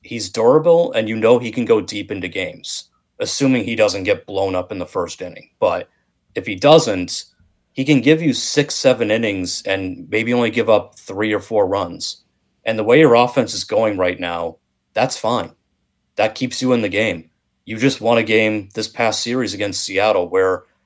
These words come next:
you know, Pivetta had a disaster inning, gave up a four-run lead, but you still won the game 'cause your offense is just that good right now. So I wouldn't have minded him staying in there, um, and kind of hoping that he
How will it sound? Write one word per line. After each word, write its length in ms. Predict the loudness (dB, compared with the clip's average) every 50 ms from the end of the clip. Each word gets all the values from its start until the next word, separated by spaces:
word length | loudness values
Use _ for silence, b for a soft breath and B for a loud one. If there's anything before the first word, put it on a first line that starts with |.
| b _ -8
you 80 | -4
know, 120 | -4 -4 -4
Pivetta 460 | -4 -6 -4 0 2 4 6 6 4
had 180 | 4 4 2 2
a 60 | 2
disaster 680 | 0 -4 -8 -6 -4 -2 -2 -2 -2 -4 -4 -6 -4 -4
inning, 360 | -2 -4 -4 -6 -8 -12 -16 _ _ _ _ _ _ _ _ _
gave 220 | -6 -4 -2 0 0
up 120 | 2 0
a 60 | 0
four-run 560 | -2 0 -2 0 2 2 2 2 0 0 -4
lead, 260 | -4 -4 -4 -4 -4 -6
but 140 | -10 -12
you 100 | -10 -10
still 300 | -8 -4 2 2 2 2
won 240 | 2 0 -2 -2 -2
the 100 | -4 -6
game 300 | -4 -4 -4 -4 -6 -8 _ _ _ _ _ _ _ _ _ _ _ _ _ -6
'cause 240 | -6 -6 -6 -6 -4
your 160 | 0 4 4
offense 360 | 4 4 2 -2 -4 -4 -4
is 60 | -8
just 200 | -8 -8 -8 -4 -4
that 200 | -4 -4 -4 -6
good 240 | -8 -8 -6 -6
right 160 | -8 -8 -8 -10
now. 260 | -16 -18 -18 -20 _ _ _ _ _ _ _ _ _ _
So 560 | -10 -4 2 4 6 8 8 6 4 2 -6 _ _ _ _ _ _ _ -4
I 120 | 0 0 2
wouldn't 260 | 4 4 4 4 4
have 100 | 2 4
minded 560 | 4 4 4 4 2 0 -2 -4 -4 -8 -18 _
him 320 | _ -14 -10 -8 -8 -6 -6
staying 460 | -6 -6 -2 -2 0 0 0 -2 -4
in 160 | -4 -4 -6
there, 320 | -10 -12 -12 -16 -18 _ _ _ _ _ _ -10
um, 600 | -4 -2 0 0 0 0 -2 -4 -6 -10 -14 _ _ _ -10
and 180 | -10 -8 -8
kind 260 | -6 -4 -2 0 0 0
of 320 | -2 -2 -6 -16 -18 -14
hoping 380 | -8 -6 -6 -4 -2 -2 -2 0
that 160 | 0 -2 -2
he 400 | -2 -6 -6 -6 -6 -6 -8 b